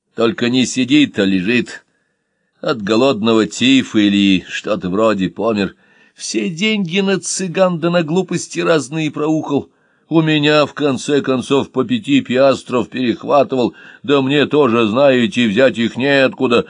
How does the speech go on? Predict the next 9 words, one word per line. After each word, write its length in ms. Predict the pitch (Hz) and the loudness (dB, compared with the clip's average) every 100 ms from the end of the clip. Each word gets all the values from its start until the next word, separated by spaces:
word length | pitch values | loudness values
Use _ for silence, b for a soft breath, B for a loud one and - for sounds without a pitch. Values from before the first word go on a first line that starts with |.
| B B | B B
Вот 320 | 143 143 127 | 0 0 0
тебе 400 | - 117 123 120 | -6 -4 0 0
и 60 | 98 | 0
сложа 500 | - 101 95 110 101 | -2 -4 0 2 2
руки. 680 | 101 113 107 - 95 85 B B | 2 0 -2 -2 -2 -2 B B
Много 500 | 110 127 147 147 143 | -4 0 2 2 2
их 280 | 143 139 117 | 2 2 0
таких 500 | 131 120 139 135 101 | -4 -2 2 2 0
дураков". 720 | 90 120 104 - 127 131 117 | -4 -2 -2 -4 -2 0 -2